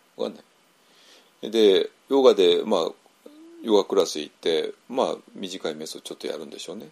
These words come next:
で、そういう時も、目つむって数字をか-、数えてるっていうね。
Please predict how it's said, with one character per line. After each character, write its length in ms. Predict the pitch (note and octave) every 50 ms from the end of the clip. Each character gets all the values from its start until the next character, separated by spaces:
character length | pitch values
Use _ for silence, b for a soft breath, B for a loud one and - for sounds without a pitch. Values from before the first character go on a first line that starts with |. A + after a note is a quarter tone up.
| b b b b b b b b b -
で、 60 | C3+
そ 120 | - E3
う 20 | D#3+
い 20 | E3+
う 40 |
時 260 | - - E3+ - - D3
も、 340 | D3+ F#3 F#3 B2 F2+ F2 - - _ _ _ _ _ B B B B _ -
目 140 | C3 B2 G#2+
つ 120 | - G2+
む 100 | F#2 F2
っ 20 |
て 100 | - -
数 200 | D#2 - - F#2+
字 120 | F2 E2+ E2
を 60 | D2+
か-、 200 | - E2 D2+ - - _
数 180 | - E2+ D#2 D#2
え 100 | D2 C2+
て 140 | - - D2+
る 60 | -
っ 40 | _ _ _
て 100 | - C#2
い 40 | D#2+
う 40 | G2
ね。 80 | A#2